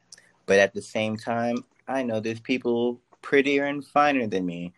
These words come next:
So with that being said, like, I need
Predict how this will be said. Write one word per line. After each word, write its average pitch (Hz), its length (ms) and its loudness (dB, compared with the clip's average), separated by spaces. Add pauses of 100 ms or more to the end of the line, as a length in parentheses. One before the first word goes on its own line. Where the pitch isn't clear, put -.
(640)
So 117 240 4
with 107 240 -2
that 120 260 4
being 107 260 -6
said, 117 360 -2
like, 95 200 -6 (120)
I 98 240 -6
need 113 480 -2